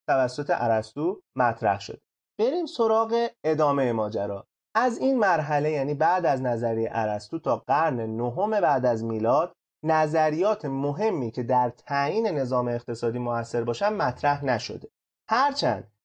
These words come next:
که در قرن هفتم میلادی نظریات اسلام در خصوص اقتصاد ظهور کرده، اما چون ما در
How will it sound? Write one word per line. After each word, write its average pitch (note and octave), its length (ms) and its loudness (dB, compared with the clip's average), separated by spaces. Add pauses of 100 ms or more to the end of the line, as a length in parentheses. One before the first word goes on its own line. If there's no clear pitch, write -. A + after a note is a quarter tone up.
(140)
که E3+ 80 2
در D#3+ 220 2
قرن G#3+ 300 0
هفتم A3+ 580 0
میلادی B2 540 0 (240)
نظریات D#3 720 2
اسلام D3 500 0
در B2 200 4
خصوص C3 400 -6
اقتصاد A2+ 680 0
ظهور A#2 360 -2
کرده، A#2 480 0
اما A#3+ 360 0
چون A3 260 -2
ما A3+ 220 0
در C3+ 280 2